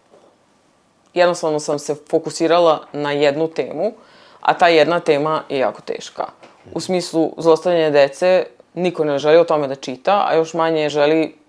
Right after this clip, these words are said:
da zamišlja da se to nešto njegovom detetu dešava, pa ne želi o tome ni da se edukuje i tako dalje. Kako to da si ti pristao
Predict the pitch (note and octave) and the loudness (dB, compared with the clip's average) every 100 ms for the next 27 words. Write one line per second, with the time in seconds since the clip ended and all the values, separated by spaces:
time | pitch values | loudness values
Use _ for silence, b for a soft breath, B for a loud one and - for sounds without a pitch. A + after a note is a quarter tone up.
0 | _ _ - C#3+ D3+ D3 D#3 E3 D#3 C3+ | _ _ -20 -6 -2 0 2 0 -2 -6
1 | - C#3+ C#3+ C#3+ - C#3+ C#3+ C#3 C#3 C3 | -6 -6 -4 -6 -6 -6 -4 -4 -2 -4
2 | C#3 C3+ C3+ A#2 - G3 A3+ B B B | -4 -8 -6 -6 0 0 0 B B B
3 | D#3 D#3 D#3 E3 E3 E3 D3 C#3 C3+ - | 0 2 4 6 6 4 0 -2 -6 0
4 | C#3+ E3 A#3 G3 - D3+ C3+ C#3+ C3+ B2+ | 0 0 0 0 0 -2 -4 -2 -4 -4
5 | - B B B B B _ _ - A#3 | -6 B B B B B _ _ 0 2
6 | A#3+ A#3 G3+ - G#3 E3+ E3 D#3 F3 D#3+ | 2 0 -2 2 2 2 -2 -6 -6 -6
7 | C#3+ C3+ - D3 C3+ A2+ | -6 -8 -4 0 2 0